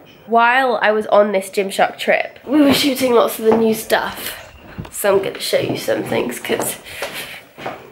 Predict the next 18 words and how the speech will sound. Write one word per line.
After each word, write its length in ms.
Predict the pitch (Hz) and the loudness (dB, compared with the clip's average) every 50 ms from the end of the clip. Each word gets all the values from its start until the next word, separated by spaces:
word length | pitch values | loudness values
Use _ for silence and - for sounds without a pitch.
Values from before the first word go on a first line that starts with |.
| - - _ | -20 -10 _
there 240 | - 214 208 208 202 | 2 4 4 4 4
is 200 | 202 202 196 - | 2 0 -2 -4
some 300 | - - 202 196 202 196 | -4 -4 -2 -2 -2 -4
very 880 | 185 202 202 208 202 190 185 190 190 175 165 143 - 143 - - - - - - - - _ _ _ - - - - _ _ _ _ - | -4 -2 0 2 2 2 2 0 -2 -2 -2 -2 -2 0 -2 -2 -4 -6 -10 -12 -16 -20 _ _ _ -20 -20 -20 -20 _ _ _ _ -2
good 300 | - 208 190 190 190 - | 2 2 2 2 2 2
things 320 | - 185 180 - - - - | 2 2 2 2 -2 -8 -10
coming 420 | - - - 175 156 143 131 147 - | -6 0 0 2 2 2 -2 -4 -4
to 140 | - - 160 151 | -2 -2 -2 -2
a 40 | 160 | -2
Gymshark 840 | 156 - 165 165 175 170 - - - - - - - - - - - | -2 -2 -2 -2 -2 -4 -2 -2 -2 -2 -4 -6 -10 -16 -16 -12 -8
near 220 | 180 - 175 - | -4 -4 -4 -4
you. 360 | - - - - - - - - - - - - - - - - - - _ 196 | -4 -6 -6 -6 -6 -8 -6 -2 0 0 2 0 0 -4 -10 -14 -20 -10 _ -2
Oops, 160 | 202 226 - | -2 -2 -2
<laughs> 500 | - - - - - - 359 - - - | -2 -2 -2 -2 -4 -6 -8 -10 -4 0
what 200 | 359 285 - - | 2 2 2 2
was 220 | 277 262 381 - 403 | 0 -2 -2 -2 -2
that? 460 | 427 508 - - - - - - - - - - - - - - - | -2 -2 -2 -2 -4 -4 -6 -8 -10 -14 -18 -18 -18 -18 -20 -16 -6
This 720 | 196 202 220 185 139 151 196 - - - - - - - | 0 2 4 4 4 2 -2 -4 -6 -6 -4 -4 -4 -6